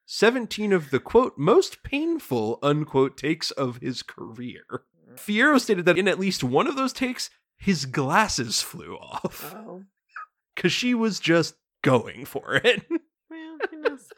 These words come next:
Speaker 2: you know, sometimes you gotta take a slap.
Speaker 1: I get it. It's just like, whew,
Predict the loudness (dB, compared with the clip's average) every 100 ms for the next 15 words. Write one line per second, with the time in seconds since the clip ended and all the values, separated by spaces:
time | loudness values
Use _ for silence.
0 | -20 -20 _ _ -10 -10 -8 -10 -8 -8
1 | -10 -8 -8 -8 -10 -12 -12 -10 -10 -12
2 | -16 -20 -10 -10 0 4 6 4 4 2
3 | 2 -2 0 0 0 _ _ -10 4 6
4 | 8 4 2 -2 -4